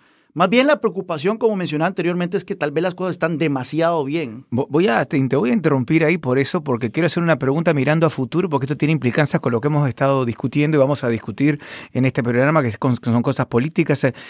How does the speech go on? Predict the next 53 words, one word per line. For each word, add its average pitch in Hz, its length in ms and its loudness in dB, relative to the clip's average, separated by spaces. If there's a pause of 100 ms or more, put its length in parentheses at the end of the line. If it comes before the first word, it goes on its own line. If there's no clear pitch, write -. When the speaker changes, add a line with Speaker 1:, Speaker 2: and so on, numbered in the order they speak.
(640)
Speaker 2:
¿Qué 403 100 4
tan 403 220 0
bien 156 160 4
le 135 60 4
está 135 240 2
yendo 147 320 2
a - 20 4
la 120 80 0
economía? 120 560 0
¿Es 185 160 0
tan 156 280 2
bueno 147 320 0
este 127 200 -4
envión 123 400 0
económico 127 580 0
que 107 120 -8
le 113 100 -2
va 135 300 4
a 127 40 -2
ser 131 200 -2
suficiente 131 800 -2
a 117 40 2
Donald 117 320 0
Trump 135 320 0
para, 110 400 -2
para 113 320 -2
ayudarle 123 580 0
en 123 60 2
su 113 160 -4
campaña 120 560 0
de 113 60 2
reelección 113 540 -2
y 131 60 0
quizás 120 320 -2
ser 135 160 -2
reelecto 127 600 0
basándose 143 640 0 (240)
solo 190 420 4
en 139 80 2
el 123 100 0
desempeño 110 540 -4
económico? 95 600 -10
Speaker 1:
Bueno, 226 160 0
habrá 120 160 -2
que 175 160 -2
ver. 165 320 4
Ve, 123 180 -8
nosotros 143 400 -2
ve, 185 180 0
eh, 127 220 -6
yo 127 140 -6
Speaker 2:
Bueno, 143 80 -4
Speaker 1:
estaba 180 160 4